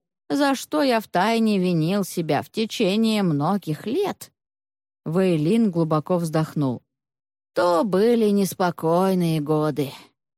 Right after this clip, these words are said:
Я думал, что больше никогда его не увижу, но в прошлом году он неожиданно нашел меня». Джан-Джо пристально смотрел на Вэйлина,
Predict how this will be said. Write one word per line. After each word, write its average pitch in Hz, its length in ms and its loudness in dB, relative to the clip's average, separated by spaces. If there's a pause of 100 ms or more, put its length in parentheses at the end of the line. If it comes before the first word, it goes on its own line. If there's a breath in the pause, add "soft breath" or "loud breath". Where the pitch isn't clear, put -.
(340)
Я 196 300 2
думал, 180 340 2
что 160 240 -2
больше 170 380 -2
никогда 170 680 0
его 160 260 2
не 156 180 0
увижу, 156 720 0 (300)
но 185 260 2
в 180 80 -4
прошлом 226 520 0
году 196 340 2
он 262 240 2
неожиданно 196 800 0
нашел 339 480 -4
меня». 214 380 0 (1120)
Джан-Джо 175 640 0
пристально 180 600 0
смотрел 175 520 0
на 156 160 0
Вэйлина, 160 640 0